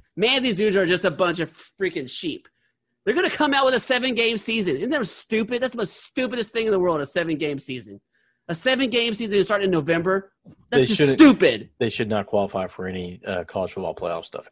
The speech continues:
Speaker 2: at all.
Speaker 1: No. No. It's stupid. All of it's stupid. They're gonna have a conference game on the championship, and, and they, they're gonna copy the Big Ten's little cross-divisional championship crap,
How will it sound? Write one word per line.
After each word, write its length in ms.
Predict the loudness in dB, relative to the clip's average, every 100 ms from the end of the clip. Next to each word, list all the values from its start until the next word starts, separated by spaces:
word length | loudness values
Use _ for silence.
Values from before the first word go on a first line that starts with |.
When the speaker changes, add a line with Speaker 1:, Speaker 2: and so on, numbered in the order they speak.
| -6
Speaker 2:
at 160 | -4
all. 140 | -2 2
Speaker 1:
No. 500 | 2 4 2 0 -8 _ _ _ _ -2
No. 520 | 2 4 2 0 -6 _
It's 160 | -4 -2
stupid. 640 | 2 2 2 0 -4 -8 _ _ -8
All 160 | -4
of 80 | -4
it's 140 | -4
stupid. 580 | -4 2 2 2 -2 -8 -20 _ _ _ -4
They're 120 | -2
gonna 120 | 0
have 100 | -2
a 20 |
conference 400 | -2 0 -2 -2
game 380 | -4 -4 -4 -4
on 100 | -4
the 80 | -4
championship, 460 | -6 -8 -8 -8 -10 -20 -12 -4
and, 400 | 0 0 -2 -6 -4
and 300 | 0 0 0
they, 260 | -2 -2
they're 120 | 0 0
gonna 180 | 0
copy 440 | -2 -4 -4 -2 0
the 140 | 0
Big 340 | 0 2 2 2
Ten's 520 | 2 4 4 2 -6 -16 -12 2
little 380 | 6 6 4 0
cross-divisional 1300 | 0 2 2 0 4 4 4 2 2 2 2 2
championship 920 | 0 0 0 2 2 2 0 -4 -4
crap, 560 | -6 0 4 4 2